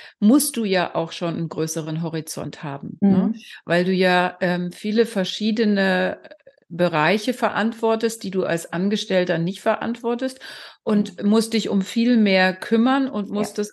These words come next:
Speaker 1: alles irgendwie so aufgestellt wissen und haben, sodass du, ähm, Knowledge dir anschaffst und weißt, was auf dem Markt los ist, ne?
Speaker 2: Ja.
Speaker 1: Also man muss schon in viele Richtungen gucken und das, finde ich, macht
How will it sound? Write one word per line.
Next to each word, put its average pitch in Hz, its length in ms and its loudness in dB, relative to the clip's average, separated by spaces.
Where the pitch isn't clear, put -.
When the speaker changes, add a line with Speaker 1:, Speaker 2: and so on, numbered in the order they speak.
Speaker 1:
alles 226 300 4
irgendwie 214 380 0
so 196 140 -2
aufgestellt 220 720 -2
wissen 240 280 -2
und 185 240 -4
haben, 208 320 2
sodass 202 400 -2
du, 214 560 0
ähm, 185 840 -2
Knowledge 202 800 2
dir 226 180 0
anschaffst 226 460 -6
und 180 160 -4
weißt, 190 340 2
was 190 180 -2
auf 190 140 -6
dem 185 100 -2
Markt 175 300 -2
los 180 280 0
ist, - 380 -10
ne? 202 80 4
Speaker 2:
Ja. 254 140 2
Speaker 1:
Also 185 180 -2
man 196 160 4
muss 214 180 0
schon 214 160 2
in 202 140 0
viele 208 320 -4
Richtungen 202 360 -4
gucken 196 360 -4
und 175 220 -2
das, - 320 -4
finde 208 260 0
ich, 208 120 -2
macht 190 340 -4